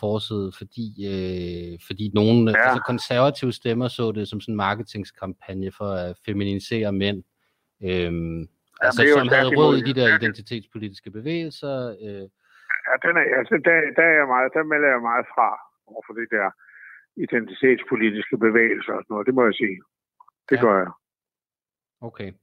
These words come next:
Speaker 2: Så det vil
Speaker 1: Øh.
Speaker 2: jeg slet ikke deltage i overhovedet ikke. Så, så hvis det er det, det tages til indtægt fra, så er jeg en ret klar. Og det synes jeg nemlig også, det er.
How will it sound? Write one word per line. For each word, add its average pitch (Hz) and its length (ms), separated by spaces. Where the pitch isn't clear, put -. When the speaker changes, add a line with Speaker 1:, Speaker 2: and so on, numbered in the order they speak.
Speaker 2:
Så - 80
det 135 80
vil 139 80
Speaker 1:
Øh. - 60
Speaker 2:
jeg 110 40
slet 127 240
ikke 120 180
deltage 107 360
i 110 140
overhovedet 110 600
ikke. 85 120
Så, 107 100
så 113 80
hvis 104 200
det 117 120
er 110 40
det, 156 160
det 160 200
tages 120 240
til 120 220
indtægt 120 440
fra, 107 220
så 123 120
er 127 240
jeg 104 100
en - 80
ret 113 200
klar. 101 220
Og 107 120
det 131 100
synes 143 240
jeg 123 120
nemlig 104 220
også, 104 200
det 104 80
er. 92 140